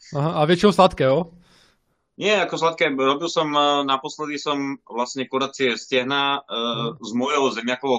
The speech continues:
Speaker 2: kašou, ako, e, variáciou, lebo ja spravím zemiakovú kašu.
Speaker 1: Aha, aha.
Speaker 2: A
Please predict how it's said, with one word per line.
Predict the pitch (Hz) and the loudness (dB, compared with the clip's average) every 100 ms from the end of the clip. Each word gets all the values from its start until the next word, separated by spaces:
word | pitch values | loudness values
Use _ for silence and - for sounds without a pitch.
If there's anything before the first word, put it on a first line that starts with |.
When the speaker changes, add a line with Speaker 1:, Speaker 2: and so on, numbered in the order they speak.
| 104 | 0
Speaker 2:
kašou, | 104 127 135 127 | -2 0 0 -2
ako, | 120 | -4
e, | 110 107 101 104 104 - 95 | -6 -8 -10 -8 -8 -10 -4
variáciou, | 107 113 117 131 127 | -2 -2 -2 0 0
lebo | 117 113 - _ _ _ 101 | 0 -4 -6 _ _ _ -6
ja | 104 | -2
spravím | 131 139 120 | 0 0 -2
zemiakovú | 143 156 160 117 | -2 -2 -2 0
kašu. | 95 - 160 190 _ _ _ | -2 -4 -8 -10 _ _ _
Speaker 1:
Aha, | 131 139 160 | -8 -6 -6
aha. | 135 139 _ _ _ _ - | -8 -10 _ _ _ _ -10
Speaker 2:
A | 107 | -2